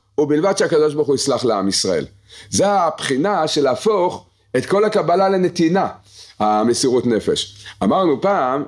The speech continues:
שכידוע יש בזה רמז מאוד גדול, בשעה שמשה רבנו גילה שבעצם הקדוש ברוך הוא לימד אותו תורה, שהוא אמר לו, "הרף ממני והשמידם", הוא לימד אותו תורה. מה הוא לימד אותו?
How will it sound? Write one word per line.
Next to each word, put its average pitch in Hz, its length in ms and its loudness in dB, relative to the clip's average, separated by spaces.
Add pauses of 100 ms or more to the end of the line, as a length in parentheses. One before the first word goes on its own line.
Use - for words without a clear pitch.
שכידוע 101 1080 2
יש 151 200 2
בזה 139 260 0
רמז 151 320 2
מאוד 139 260 2
גדול, 127 420 0 (560)
בשעה 143 560 0 (380)
שמשה 101 640 2
רבנו 151 600 0 (360)
גילה 127 720 2 (380)
שבעצם 147 400 0
הקדוש 151 280 2
ברוך 170 120 -2
הוא 165 100 2
לימד 165 240 2
אותו 175 200 0
תורה, 156 420 0
שהוא 110 160 -4
אמר 160 200 2
לו, 165 180 2
"הרף 196 240 0
ממני 180 280 0
והשמידם", 175 840 0
הוא 143 100 2
לימד 156 260 2
אותו 180 180 0
תורה. 127 400 0 (240)
מה - 100 0
הוא 208 120 2
לימד 123 280 0
אותו? 113 220 0